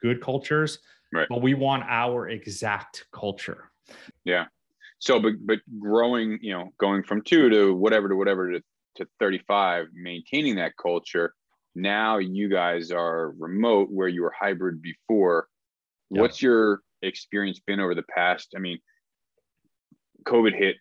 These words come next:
Speaker 2: everybody went remote. The biggest concern was, how do we maintain culture and how do we continue to get work done when we're used to being in a war room with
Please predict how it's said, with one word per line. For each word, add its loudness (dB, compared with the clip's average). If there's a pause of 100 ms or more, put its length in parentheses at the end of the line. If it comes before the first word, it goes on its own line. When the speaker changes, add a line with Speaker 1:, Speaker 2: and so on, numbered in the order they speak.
Speaker 2:
everybody 6
went 0
remote. 0
The -6
biggest -2
concern -6
was, -2 (160)
how 0
do 2
we 2
maintain -2
culture -2
and -10 (120)
how 0
do 2
we 2
continue -6
to -4
get 2
work 0
done -2
when -6
we're -4
used 0
to -10
being 0 (400)
in 0
a 2
war 4
room 2
with -4